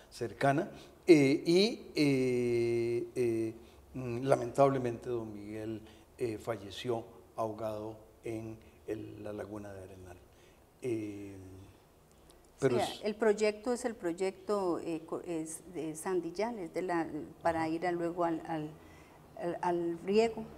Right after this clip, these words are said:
Speaker 2: que es, ¿verdad? Baja de, de, de Ingenio hacia, hacia la zona de Cañas, ¿verdad?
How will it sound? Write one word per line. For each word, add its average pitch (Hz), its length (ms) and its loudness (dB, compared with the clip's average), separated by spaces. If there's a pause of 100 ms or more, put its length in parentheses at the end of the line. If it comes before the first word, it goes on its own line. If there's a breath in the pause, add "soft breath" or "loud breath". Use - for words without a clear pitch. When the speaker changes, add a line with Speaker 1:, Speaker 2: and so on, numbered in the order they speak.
(220)
Speaker 2:
que 165 180 0
es, 160 180 -8 (120)
¿verdad? 196 300 -4 (160)
Baja 185 380 2 (140)
de, 165 200 -2 (100)
de, 165 240 0 (100)
de 165 320 0
Ingenio 208 500 4 (480)
hacia, 160 540 2 (100)
hacia 165 420 -2
la 151 280 -4
zona 170 320 -2
de 156 100 -2
Cañas, 156 600 -4
¿verdad? 185 220 -8